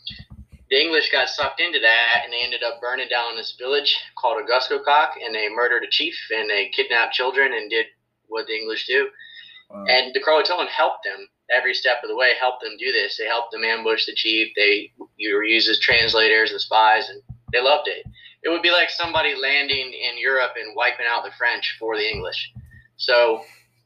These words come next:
Speaker 1: they loved it. Um, then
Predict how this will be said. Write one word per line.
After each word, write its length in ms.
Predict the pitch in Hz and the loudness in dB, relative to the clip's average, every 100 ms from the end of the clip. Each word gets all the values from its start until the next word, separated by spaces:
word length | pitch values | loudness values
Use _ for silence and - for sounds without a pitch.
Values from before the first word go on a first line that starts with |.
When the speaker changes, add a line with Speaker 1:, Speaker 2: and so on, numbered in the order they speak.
| _ - | _ -20
Speaker 1:
they 380 | - _ - 135 | -20 _ -4 2
loved 240 | 143 120 | 2 2
it. 200 | 87 - - - - _ _ | -4 -6 -16 -20 -20 _ _
Um, 460 | - - - - - _ _ _ _ _ _ _ - | 4 6 6 0 -10 _ _ _ _ _ _ _ 2
then 320 | 156 175 | 4 4